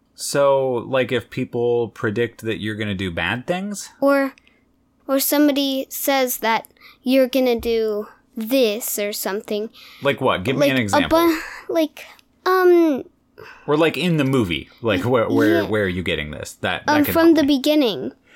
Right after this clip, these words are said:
Speaker 2: um, with Thackeray, 'cause everybody says he was gonna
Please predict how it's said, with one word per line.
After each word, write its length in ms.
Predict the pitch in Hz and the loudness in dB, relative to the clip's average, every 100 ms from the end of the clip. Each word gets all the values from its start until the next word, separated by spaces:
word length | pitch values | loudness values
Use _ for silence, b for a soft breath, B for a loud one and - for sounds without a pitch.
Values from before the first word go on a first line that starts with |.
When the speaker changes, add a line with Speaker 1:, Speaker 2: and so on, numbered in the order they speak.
| b _ | b _
Speaker 2:
um, 340 | 262 262 233 226 | -2 0 0 0
with 140 | 247 | -4
Thackeray, 640 | - 269 285 254 214 208 247 _ _ | -2 -2 0 -2 -2 -2 -6 _ _
'cause 380 | - 302 294 254 - | 0 2 2 0 -2
everybody 500 | 277 294 302 277 285 | 0 4 4 4 2
says 440 | 262 - 262 240 - | 2 2 2 0 -2
he 160 | 247 | 0
was 180 | 247 240 | 0 0
gonna 420 | 247 240 226 214 | 0 2 2 -2